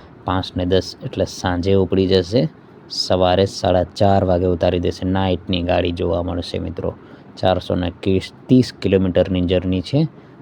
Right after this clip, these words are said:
મોઢેરા ડિલક્સ એક્સપ્રેસ બસ. ચાલો મિત્રો, આગળ વધીએ.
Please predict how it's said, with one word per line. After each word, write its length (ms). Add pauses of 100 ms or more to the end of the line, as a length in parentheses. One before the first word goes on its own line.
(120)
મોઢેરા 420
ડિલક્સ 600 (160)
એક્સપ્રેસ 800
બસ. 560 (500)
ચાલો 240
મિત્રો, 280
આગળ 360
વધીએ. 600